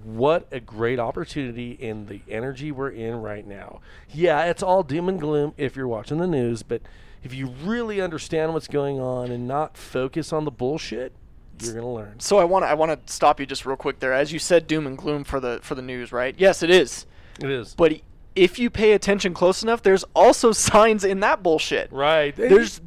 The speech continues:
Speaker 2: there is signs everywhere, and th-, it's your, it's your guides, it's your spirits, whatever the hell you wanna call 'em.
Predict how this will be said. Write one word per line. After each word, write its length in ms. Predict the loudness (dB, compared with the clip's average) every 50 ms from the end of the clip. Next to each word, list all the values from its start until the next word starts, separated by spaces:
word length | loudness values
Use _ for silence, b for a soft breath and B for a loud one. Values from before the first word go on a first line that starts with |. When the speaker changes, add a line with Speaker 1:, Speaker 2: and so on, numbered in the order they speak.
| -20 -20 -20 -20 -20 -18
Speaker 2:
there 560 | -8 0 6 6 8 8 6 4 2 0 -2
is 200 | -2 -2 -2 -2
signs 440 | -2 -4 -2 -2 -4 -4 -4 -6 -8 -6 -4
everywhere, 680 | -4 -4 -4 -6 -8 -10 -8 -8 -8 -8 -10 -10 -10 -6
and 160 | -6 -4 -2 -2
th-, 120 | -4 -4 -4
it's 320 | -2 -2 -2 -2 -2 -2
your, 160 | -2 -2 -2 -2
it's 220 | -2 -4 -4 -4
your 80 | -6 -4
guides, 420 | 0 2 2 2 2 2 0 -2 -6
it's 120 | -10 -10
your 60 | -10
spirits, 440 | -10 -8 -6 -4 -2 -2 -2 -2 -2
whatever 200 | 0 2 2 2
the 60 | 2 2
hell 100 | 2 2
you 80 | 4
wanna 140 | 2 0 0
call 260 | 4 4 6 6 6
'em. 140 | 4 0